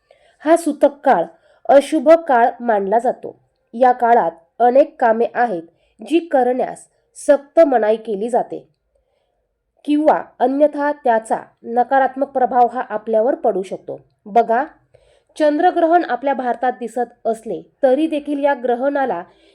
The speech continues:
घाबरून न जाता, कुठलेही शंका, कुठलेही प्रश्न मनात न आणता अगदी साध्या सोप्या पद्धतीने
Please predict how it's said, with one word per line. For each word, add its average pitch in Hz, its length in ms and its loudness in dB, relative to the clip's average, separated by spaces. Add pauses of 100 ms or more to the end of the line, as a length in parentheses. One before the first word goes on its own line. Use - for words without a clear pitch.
घाबरून 277 540 -2 (220)
न 262 320 4
जाता, 262 400 -2 (540)
कुठलेही 302 720 -2 (240)
शंका, 262 480 -2
कुठलेही 269 580 -4
प्रश्न 285 360 -4
मनात 240 340 -2
न 233 80 -4
आणता 233 440 -4 (320)
अगदी 294 480 0
साध्या 254 460 -2
सोप्या 226 460 -4
पद्धतीने 220 640 -6